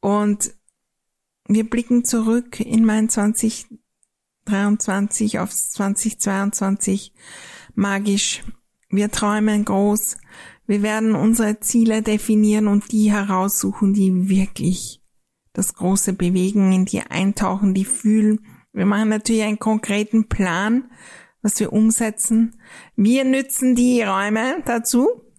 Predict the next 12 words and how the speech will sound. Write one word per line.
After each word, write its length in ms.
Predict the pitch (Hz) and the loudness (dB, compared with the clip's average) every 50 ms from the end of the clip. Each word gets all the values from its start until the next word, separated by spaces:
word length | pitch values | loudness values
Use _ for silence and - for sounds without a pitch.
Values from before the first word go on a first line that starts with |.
| _ _ _ _ | _ _ _ _
ja, 320 | - 196 220 214 240 359 403 - - - - | -2 -2 0 0 -2 -4 -6 -8 -6 -2 0
wie 160 | 247 233 233 | 2 2 2
bei 160 | 262 220 226 | 2 0 -2
Pocahontas 920 | 226 - - 240 - - 247 240 262 202 240 240 - - 294 277 254 - | -2 -2 -2 -2 -2 -2 -2 -2 0 0 0 0 0 -2 -2 -2 -2 -2
und 240 | 226 233 233 - - | -2 -2 -2 -2 -4
Co. 500 | - - 226 214 226 247 302 - - - - | -6 -4 0 2 2 2 2 -2 -6 -8 -4
Und 640 | - 262 277 302 339 480 523 523 - - - - _ - - - - - - - - _ _ _ _ _ _ _ _ _ _ _ _ _ _ _ - - | -2 0 2 2 0 0 -2 -4 -4 -6 -8 -8 _ -20 -20 -20 -20 -20 -20 -20 -20 _ _ _ _ _ _ _ _ _ _ _ _ _ _ _ -6 -2
wir 140 | - 226 233 | -2 0 0
schauen, 340 | - - 226 208 220 233 233 | 0 0 0 0 2 2 2
wie 160 | 233 233 226 | 4 4 2
wir 140 | 226 220 214 | 2 0 -2
dranbleiben. 1000 | - - 180 190 202 208 202 208 185 160 160 - - 180 185 - - - - | -2 -4 -2 0 0 0 0 0 -2 -2 -4 -4 -4 -4 -6 -6 -12 -20 -20